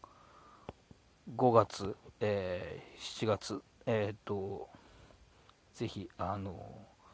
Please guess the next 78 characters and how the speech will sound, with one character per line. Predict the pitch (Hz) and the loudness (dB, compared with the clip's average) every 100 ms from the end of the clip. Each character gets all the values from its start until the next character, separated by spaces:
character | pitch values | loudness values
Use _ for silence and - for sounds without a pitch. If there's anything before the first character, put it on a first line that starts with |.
| - - - | -20 -20 -10
お | 120 | -8
気 | - 110 | 0 2
に | 104 | 4
か | 101 | 2
け | 104 | 0
て、 | 98 98 95 | -4 -4 0
え | 104 | 0
ー、 | 98 | 4
ご | 101 | 4
来 | 104 98 | 6 4
場 | 101 | 2
い | 98 | 0
た | 101 | -2
だ | 101 | -4
け | 95 107 | -2 0
れ | 101 | 0
ば | 95 | 0
嬉 | 98 95 | -2 -4
し | - | -4
い | 101 | 4
な | 113 110 | 6 6
と | 104 98 | 2 -4
い | 95 | -6
う | |
ふ | 90 | -4
う | 104 | -6
に | 92 90 | -6 -6
思 | 92 | -8
っ | |
て | 101 - | -8 -8
お | |
り | 95 | -4
ま | 107 | -4
す。 | - - - - | -4 -8 -14 6
ま | - 233 | 12 12
あ、 | |
こ | - 233 | 12 12
ん | |
な | 247 | 12
感 | 247 233 | 12 12
じ | 220 208 | 12 12
で、 | 196 156 135 139 | 12 12 12 10
え | |
ー | 139 | 8
と、 | - 135 131 131 | 8 10 10 12
ポ | 226 | 12
ツ | 226 | 12
ポ | 240 | 12
ツ | 214 147 | 12 10
活 | 127 127 - | 8 8 8
動 | 160 | 4
し | 151 | 6
て | 180 | 6
ま | 175 | 6
す | 175 139 | 8 6
の | 117 | 6
で、 | 101 104 | 6 4
え | 110 104 101 101 | 6 4 4 -2
ー、 | 104 | -2
気 | 117 | 0
に | |
か | 120 113 | 2 2
け | 107 | 0
て | 104 | 0
い | |
た | 98 | 0
だ | 107 101 | 2 2
け | - | 2
れ | 107 | 2
ば | 101 - | 2 -2
幸 | 110 113 110 | -2 2 4
い | 107 | 2
で | |
ご | 107 | 0
ざ | 120 123 | 4 6
い | |
ま | 120 | 6
す。 | 117 | 2